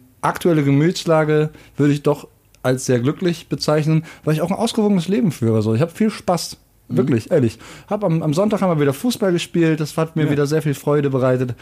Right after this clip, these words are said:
Speaker 1: Kommenden Sonntag spielen wir sogar wieder Fußball.
Speaker 2: Wieder Fußball.
Speaker 1: Liebe Freunde, wir haben heute, äh, ne, wenn ihr das anhört, haben wir hier, äh, definitiv den einundzwanzigsten Juli,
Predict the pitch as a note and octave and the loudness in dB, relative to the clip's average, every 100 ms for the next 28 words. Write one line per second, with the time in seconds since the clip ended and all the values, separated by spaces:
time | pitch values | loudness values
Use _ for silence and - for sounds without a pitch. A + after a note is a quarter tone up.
0 | - - F#3 G3 F3 D#3+ D3 C3+ - A3 | -16 -4 -2 0 0 0 -2 -4 -4 -2
1 | A3+ G#3 F3 E3+ D#3+ D#3+ D3+ E3 C#3+ C#3 | 2 2 0 0 0 -2 -2 -2 0 0
2 | C#3+ - C3+ B2+ A#2+ C3 F3 E3+ F3+ F#3 | 0 -4 -10 -8 -4 0 0 0 2 2
3 | E3 D3+ D#3 F3+ F#3 F#3+ G3 - D#3+ D3+ | 2 2 2 0 0 0 0 0 0 2
4 | D#3+ F#3+ F3 D#3+ D3+ - F#3+ F#3 C3 D3+ | 2 0 0 0 -2 -2 0 2 2 0
5 | - - - F#3 E3+ D#3 D3+ E3+ F#3+ G3 | -6 -14 -4 -2 0 2 2 2 0 0
6 | F#3 F3 D#3+ F3+ F#3 D#3+ - F#3 - D#3 | -2 -2 -2 -2 -2 -2 0 -2 0 0
7 | F3+ D#3 D#3+ D#3+ D3 - C3 D#3+ D#3 C3 | 0 -2 -2 -2 -4 -2 0 2 2 2
8 | C4+ | 0